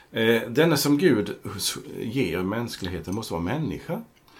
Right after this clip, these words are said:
För det är människan som ska svara för sina egna synder. Alltså det är människan som är ansvarig. Eh, och det kombineras till att Gud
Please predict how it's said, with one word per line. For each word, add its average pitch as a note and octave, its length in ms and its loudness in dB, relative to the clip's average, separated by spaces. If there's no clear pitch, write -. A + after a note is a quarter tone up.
För B2+ 140 -2
det C3 60 4
är B2 40 6
människan D#3 600 2
som C#3+ 140 -6
ska - 160 -6
svara A#2+ 500 -2
för - 120 -14
sina F2 240 -6
egna F2+ 200 -6
synder. F2+ 360 -8
Alltså G2 180 -4
det G#2+ 40 0
är A2 40 0
människan B2 280 -2
som F2 100 -8
är - 120 -8
ansvarig. G#2 840 -6
Eh, G#2+ 180 0
och B2 120 2
det B2 100 6
kombineras B2+ 560 4
till G#2+ 440 2
att F#2+ 180 -4
Gud B2 520 -4